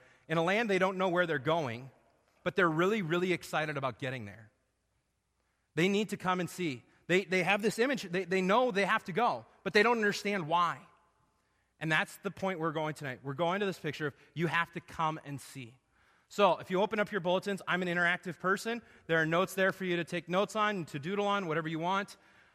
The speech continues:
Otherwise, you can open up your Bibles and make your, uh, take notes in your Bible. I tend to take a lot of notes in my Bible, so now I have sheets of paper to take notes on those 'cause there's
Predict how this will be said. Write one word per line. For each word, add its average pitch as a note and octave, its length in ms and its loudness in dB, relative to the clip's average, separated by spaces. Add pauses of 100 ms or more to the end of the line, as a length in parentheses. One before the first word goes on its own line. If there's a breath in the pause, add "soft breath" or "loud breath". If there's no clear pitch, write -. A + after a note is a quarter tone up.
(120)
Otherwise, F3+ 400 4
you F3 60 -6
can E3+ 80 -2
open F3 180 -2
up E3+ 100 -2
your D#3+ 120 -6
Bibles E3 400 2
and D#3 160 -6
make D3+ 180 -8
your, D#3+ 260 0
uh, C#3+ 300 -4 (560)
take D#3+ 200 -4
notes E3 200 0
in D#3 160 -4
your D#3+ 80 -2
Bible. D3 400 0
I C#3 220 -2 (180)
tend D#3+ 160 -4
to D#3 60 -6
take D3 320 -8
a D3 40 -2
lot D3 200 2
of D3+ 40 -6
notes D3+ 220 -2
in D3+ 80 -8
my D3 100 -2
Bible, D3 300 0
so - 160 -12
now C#3 80 -6
I C#3 40 -4
have C3 100 -6
sheets - 200 -12
of C3 60 -20
paper C#3 380 -8 (340 soft breath)
to - 60 -20
take C#3 200 -8
notes C3+ 220 -4
on C3+ 100 -2
those C3 220 -4
'cause B2+ 180 -10
there's B2+ 220 -10